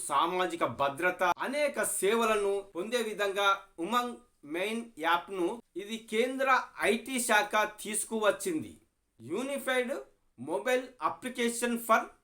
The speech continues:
New Age Governance అనే యాప్ను ఇప్పటికే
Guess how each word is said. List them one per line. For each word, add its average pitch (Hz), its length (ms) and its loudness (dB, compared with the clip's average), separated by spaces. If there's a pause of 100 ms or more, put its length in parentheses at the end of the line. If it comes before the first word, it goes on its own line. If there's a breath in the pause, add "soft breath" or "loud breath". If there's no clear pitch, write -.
(160)
New 180 300 -6 (300)
Age 226 160 -2 (160)
Governance 185 520 0 (1400)
అనే 277 280 -2 (520)
యాప్ను 226 540 0 (280)
ఇప్పటికే 240 540 -2